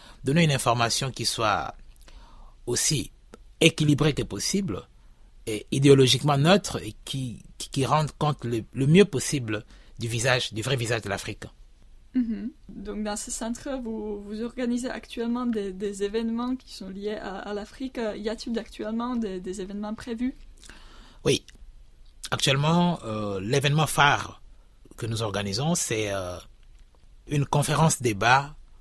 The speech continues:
Speaker 1: mensuelle sur, euh, l'actualité africaine.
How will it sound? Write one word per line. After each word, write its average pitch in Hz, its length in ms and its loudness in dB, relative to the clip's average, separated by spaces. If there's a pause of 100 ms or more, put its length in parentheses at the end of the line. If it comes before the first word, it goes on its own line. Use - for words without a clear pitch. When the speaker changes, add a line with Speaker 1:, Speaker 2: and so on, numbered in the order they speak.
(140)
Speaker 1:
mensuelle 120 680 0 (360)
sur, 113 480 0
euh, 95 400 2
l'actualité 113 960 -2 (760)
africaine. 117 680 -2